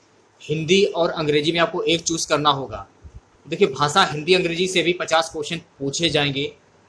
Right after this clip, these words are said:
Total इसमें दो सौ question होंगे छः सौ number के, ये आपको ध्यान में रखना है। तो तैयारी आपको विशेषकर अच्छी करनी है, एक अच्छी रणनीति के साथ आपको तैयारी करनी होगी इस बार,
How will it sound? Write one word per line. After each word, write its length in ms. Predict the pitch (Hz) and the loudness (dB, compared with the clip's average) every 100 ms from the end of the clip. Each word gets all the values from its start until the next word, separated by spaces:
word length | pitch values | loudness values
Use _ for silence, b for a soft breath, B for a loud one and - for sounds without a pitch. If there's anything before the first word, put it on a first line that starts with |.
| _ - | _ -6
Total 220 | 170 196 | -2 0
इसमें 240 | 196 196 | 0 -2
दो 140 | - 156 | 0 -2
सौ 140 | 190 196 | 0 0
question 340 | 185 - 190 | 0 -2 -2
होंगे 240 | 180 160 107 - _ _ _ _ _ - | -4 -4 -6 -10 _ _ _ _ _ -4
छः 280 | - - 170 | 0 2 4
सौ 140 | 180 190 | 4 2
number 260 | 160 143 | 2 0
के, 120 | 127 | -2
ये 140 | 123 143 | 0 2
आपको 240 | 160 175 | 2 2
ध्यान 240 | 139 151 160 | 0 4 4
में 80 | 165 | 2
रखना 240 | 156 147 | -2 -2
है। 80 | 135 | -4
तो 140 | - | -6
तैयारी 320 | - 147 151 170 | -2 2 4 4
आपको 240 | 160 175 | 0 -2
विशेषकर 580 | - _ 135 160 - 185 | -12 _ -8 -6 -4 -6
अच्छी 480 | 160 - - - 202 | -8 0 4 6 6
करनी 280 | 190 160 151 | 4 2 2
है, 180 | 156 160 | 2 0
एक 200 | 175 156 | -6 -8
अच्छी 300 | 160 - 196 | -2 4 4
रणनीति 560 | 156 165 160 175 185 | 6 4 4 0 0
के 120 | 185 180 | 0 2
साथ 220 | 170 180 | 4 4
आपको 180 | 165 - | 2 2
तैयारी 300 | 151 143 156 | 6 6 6
करनी 300 | 160 143 151 | 4 2 2
होगी 220 | 139 139 | -2 0
इस 120 | 156 135 | 0 -2
बार, 200 | 120 | -4